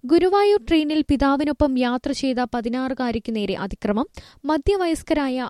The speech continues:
ആറംഗ സംഘത്തിനായി തെരച്ചിൽ. ഗാർഡിനെ അറിയിച്ചിട്ടും നടപടി ഉണ്ടായില്ല. ദളിത് കോൺഗ്രസ് നേതാവായ പിതാവിനൊപ്പം യാത്ര ചെയ്ത പതിനാറുകാരിക്ക് നേരെ ട്രെയിനിൽ അതിക്രമം. അശ്ലീല സംസാരം.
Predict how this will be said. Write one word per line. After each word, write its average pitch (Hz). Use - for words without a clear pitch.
ആറംഗ 269
സംഘത്തിനായി 233
തെരച്ചിൽ. 185
ഗാർഡിനെ 339
അറിയിച്ചിട്ടും 320
നടപടി 247
ഉണ്ടായില്ല. 185
ദളിത് 339
കോൺഗ്രസ് 339
നേതാവായ 285
പിതാവിനൊപ്പം 262
യാത്ര 247
ചെയ്ത 254
പതിനാറുകാരിക്ക് 269
നേരെ 240
ട്രെയിനിൽ 262
അതിക്രമം. 190
അശ്ലീല 240
സംസാരം. 190